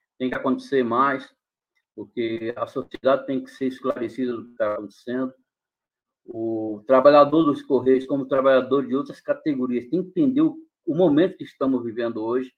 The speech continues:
Não é só um, um ataque a uma categoria, é um ataque a um povo, certo? E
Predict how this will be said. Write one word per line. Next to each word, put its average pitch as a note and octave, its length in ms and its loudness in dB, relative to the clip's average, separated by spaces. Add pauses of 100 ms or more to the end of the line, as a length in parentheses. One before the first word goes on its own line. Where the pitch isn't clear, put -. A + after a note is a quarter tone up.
(440)
Não B2+ 180 0
é D3 120 0
só D3+ 360 4
um, A#2+ 380 -2
um B2+ 60 0
ataque C#3+ 500 0
a C3 40 0
uma B2 120 0
categoria, A#2+ 680 -4
é C3 340 4
um B2+ 420 -2
ataque C3+ 380 -2
a C3+ 60 4
um C#3+ 160 -2
povo, C#3+ 360 -4 (380)
certo? A#2+ 400 -2 (640)
E A2+ 880 -2